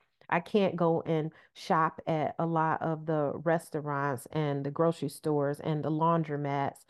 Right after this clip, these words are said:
and, uh, visit different places in my neighborhood because they're all monitored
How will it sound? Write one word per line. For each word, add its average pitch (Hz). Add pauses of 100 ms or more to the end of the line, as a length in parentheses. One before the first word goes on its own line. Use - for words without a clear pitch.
(120)
and, 151
uh, -
visit 165
different 160
places 160 (300)
in 175
my 160
neighborhood 160
because 156
they're 175
all 165
monitored 165